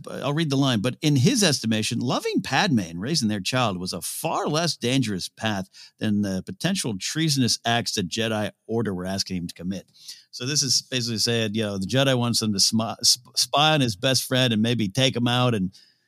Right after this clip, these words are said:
getting all these things in a war zone. And he's like, "Okay, but you won't let me love this person?" <laughs>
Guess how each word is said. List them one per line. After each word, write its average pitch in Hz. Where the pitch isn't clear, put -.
getting 135
all 135
these 127
things 127
in 113
a 110
war 123
zone. 110
And 110
he's 117
like, 113
"Okay, 226
but 247
you 262
won't 311
let 214
me 190
love 156
this 214
person?" 233
<laughs> -